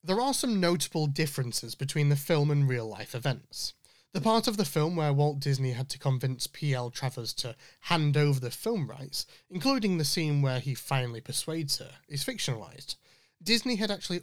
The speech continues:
already secured the film rights, subject to Travers' approval of the script, when she arrived to consult with Disney's staff. In fact, Disney left Burbank to vacation in Palm Springs a few days into Travers' visit,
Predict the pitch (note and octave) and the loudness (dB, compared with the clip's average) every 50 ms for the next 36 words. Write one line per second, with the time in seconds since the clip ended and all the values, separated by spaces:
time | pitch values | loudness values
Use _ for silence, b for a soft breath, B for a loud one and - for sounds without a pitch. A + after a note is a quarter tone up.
0 | - D#3 D3+ D3 D3 C#3+ C#3 C#3+ D3 C#3 - - C#3 - - C#3+ A#2 A2+ A#2+ C3+ | -4 -2 0 2 2 2 2 2 0 0 -2 -4 -6 -6 -4 -4 -4 -4 -6 -10
1 | - - B3+ C4+ G3+ B2+ A2 - - - - - - - - _ - - - F3 | -6 -4 -2 -2 -2 -2 -4 -8 -14 -16 -10 -10 -10 -10 -10 _ -4 -2 0 0
2 | D3+ C#3 C3+ B2 - - C3 - C3+ B2 A#2 A2+ A2 G#2 - B B B B B | 0 0 -2 -6 -6 -8 -4 -2 -2 -2 -2 -4 -4 -4 -4 B B B B B
3 | B - C#3 C#3 - - - F3+ E3+ D3 C3 A#2 A#2+ - - A2+ - - G#2+ - | B -10 -10 -10 -6 -2 0 2 2 2 2 0 -4 -6 -10 -10 -10 -8 -6 -6
4 | - - - D#3+ C#3+ - - - - D#3+ E3 D3 - - D#3 D3 C#3 B2+ A#2 A#2 | -6 -4 -4 -6 -6 -6 -10 -8 -4 -2 -2 0 2 2 4 4 2 2 -2 -6
5 | A2+ - - C#3 - C3+ B2+ A#2 - - D#3 D3+ C#3 - A#2+ A#2+ A#2 - - A2+ | -10 -12 -12 -6 -4 -4 -2 -2 -2 0 0 0 0 -2 -6 -12 -12 -10 -12 -12
6 | G#2+ - G#2+ F#2+ - - - - - D#3 D3 C#3 - - - - b b b b | -12 -12 -12 -8 -6 -6 -4 -4 -6 -10 -10 -12 -16 -18 -18 -20 b b b b
7 | b b b b - F3 D3 - G3 F#3 E3 - - - - D#3+ D3 C#3+ A3 G#3+ | b b b b -6 -2 2 2 2 2 0 -4 -8 -8 -10 -10 -2 0 0 2
8 | F#3+ F#3 D#3+ C#3+ C3+ D3+ F#3+ F#3+ - - - D3 C#3+ C#3+ C#3+ C#3 C3 C3+ B2+ C3+ | 4 4 2 4 2 2 0 -2 -6 -10 -4 0 2 4 4 4 2 2 -2 -2
9 | B2+ - C3+ A#2+ C3 B2 B2 - - C#3 C3 C3+ - C3 A#2 A2 - - C3 A#2+ | -4 -6 -4 -2 -2 -4 -2 -2 -2 -2 -2 -2 -4 -8 -10 -10 -8 -8 -8 -8
10 | A2+ A2+ A2 - - - G3 A3 A#3+ F#3 C3+ A#2+ - B B B B B _ - | -6 -4 -4 -6 -4 -2 -4 -2 -2 -2 -2 -4 -4 B B B B B _ -8
11 | C#3 - - G3 A3+ A#3+ G#3 E3+ D3 C#3 C3+ C#3 C#3 C3+ C3+ D3 C#3 - - C3+ | -4 -2 0 0 0 0 2 2 2 4 2 2 2 0 0 -2 -4 -4 -4 -4
12 | A2+ A#2 A2+ A2+ A#2+ C#3 F3+ D#3+ C#3+ - - - - - | -4 -4 -6 -6 -4 -2 -2 -2 -4 -6 -10 -12 -12 -12